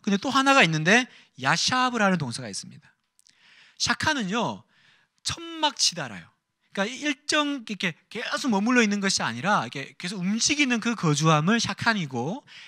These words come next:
야샤브라는 동사는 한번 머물면 계속 머물러 있는 거예요. 그러니까 이제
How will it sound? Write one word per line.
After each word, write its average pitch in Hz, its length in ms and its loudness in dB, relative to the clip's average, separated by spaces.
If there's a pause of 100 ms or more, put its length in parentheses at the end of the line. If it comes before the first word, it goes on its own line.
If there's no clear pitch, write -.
(160)
야샤브라는 233 680 2
동사는 147 560 -4 (640)
한번 262 340 -2
머물면 240 360 0
계속 381 460 -4
머물러 202 280 0
있는 104 160 -12
거예요. - 180 -20 (1120)
그러니까 285 140 6
이제 220 500 8